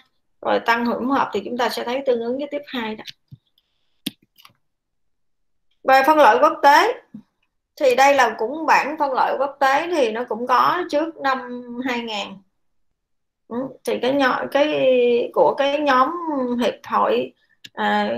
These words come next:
cũng của các cái nhà nội tiết thì người ta phân ra, người ta phân loại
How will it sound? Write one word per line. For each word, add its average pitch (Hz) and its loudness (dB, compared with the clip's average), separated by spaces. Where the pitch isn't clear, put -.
cũng 247 -4
của - 2
các 302 0
cái 311 -2
nhà 233 2
nội 208 0
tiết 320 2
thì 202 0
người 185 -2
ta 240 2
phân 254 4
ra, 240 0
người 220 -6
ta 240 2
phân 254 0
loại 208 2